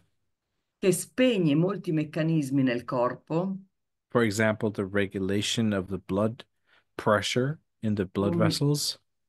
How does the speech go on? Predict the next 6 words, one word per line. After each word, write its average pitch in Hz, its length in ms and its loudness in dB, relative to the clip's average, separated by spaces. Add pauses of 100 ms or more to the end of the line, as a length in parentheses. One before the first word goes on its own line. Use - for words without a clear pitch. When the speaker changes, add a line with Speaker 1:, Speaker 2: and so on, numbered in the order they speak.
Speaker 1:
come 147 360 -2
la 131 500 -2
regolazione 135 600 -2
della 117 580 -2
pressione 127 520 -4
arteriosa, 165 880 -4